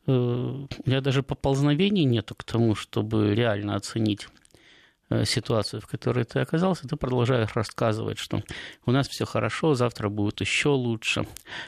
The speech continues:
там Россия разваливается, завтра развалится, мы ее поделим, имущество пустим с молотка, вот и деньги на ближайшие пятьдесят лет жизни. Там, вот еще землю щас продадим. Они же тоже там считают, кстати, еще один ресурс. И,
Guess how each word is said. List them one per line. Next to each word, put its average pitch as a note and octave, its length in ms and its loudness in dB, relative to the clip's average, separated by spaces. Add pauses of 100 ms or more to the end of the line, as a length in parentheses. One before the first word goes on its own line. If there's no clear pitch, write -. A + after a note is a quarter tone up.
там G2+ 220 2
Россия A#2+ 400 2
разваливается, G#2+ 720 0
завтра A2 300 0
развалится, A2+ 560 0
мы A2 140 4
ее G#2+ 140 2
поделим, G#2+ 640 0 (320)
имущество A2 540 2
пустим - 380 -2
с - 140 -4
молотка, G#2+ 460 0
вот A2 200 -2
и G2+ 60 -2
деньги G#2 400 0
на F#2+ 140 0
ближайшие G2 520 0
пятьдесят - 460 -2
лет F#2+ 140 -2
жизни. G2 440 -2 (600)
Там, - 280 -2 (260)
вот C3 180 2
еще A2 220 -4
землю A2 380 2
щас - 260 -4
продадим. G2+ 640 -2 (800)
Они A2+ 160 4
же A2+ 80 0
тоже G#2+ 240 -2
там F#2+ 180 -2
считают, - 580 -2
кстати, - 280 -10
еще G#2+ 220 0
один F#2+ 200 0
ресурс. - 500 -6 (600)
И, A#2+ 160 -2